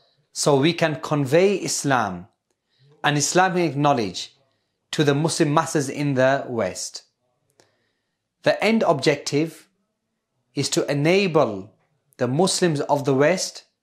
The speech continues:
to learn and teach and convey the religion of Al-Islam. And no doubt this is a noble cause.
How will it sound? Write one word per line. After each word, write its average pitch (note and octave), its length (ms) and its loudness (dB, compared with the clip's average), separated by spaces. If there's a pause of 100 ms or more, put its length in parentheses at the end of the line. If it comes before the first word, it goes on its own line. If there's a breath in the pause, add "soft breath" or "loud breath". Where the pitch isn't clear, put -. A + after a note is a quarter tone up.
(920)
to - 140 -2
learn C#3+ 680 0 (260)
and D#3 260 0 (100)
teach F#3 540 -4
and C3+ 220 -2
convey D#3 480 2
the D3+ 160 4
religion D3 420 0
of C3 420 0
Al-Islam. G2+ 680 -6 (920)
And B2 120 -4
no E3 180 4
doubt F3 320 4
this E3 180 -2
is F3+ 300 4
a D#3 80 2
noble D#3 640 2
cause. - 600 -8